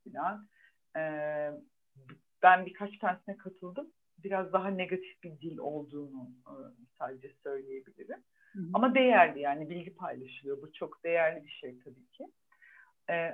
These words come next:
Speaker 1: ama, e, yani benim yaptığım şey de tamamen geri planda ve bir kadının ve bebeğinin gözünden bakarak o süreçleri anlamak. E, ve onların neye ihtiyacı var o süreçten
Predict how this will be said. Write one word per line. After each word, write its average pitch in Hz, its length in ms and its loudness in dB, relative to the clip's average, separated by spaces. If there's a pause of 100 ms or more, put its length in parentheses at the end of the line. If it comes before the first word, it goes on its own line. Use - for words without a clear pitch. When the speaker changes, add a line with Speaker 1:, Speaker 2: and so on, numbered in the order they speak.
Speaker 1:
ama, 294 520 4
e, 185 60 -6
yani 170 460 -4
benim 196 300 -2
yaptığım 196 540 -4
şey 160 340 -8
de 156 180 -6 (560)
tamamen 269 640 2
geri 214 260 -2
planda 170 640 -6
ve 220 160 -6
bir 233 240 -8
kadının 262 520 -6
ve 247 120 -2
bebeğinin 226 420 -4
gözünden 208 560 -2
bakarak 220 680 -2
o 170 60 -18
süreçleri 156 600 -10
anlamak. 143 600 -10 (640)
E, 165 60 0 (440)
ve 180 400 0 (120)
onların 208 560 0
neye 226 260 0
ihtiyacı 175 720 -6
var 139 200 0 (200)
o - 120 -16 (160)
süreçten - 1120 -4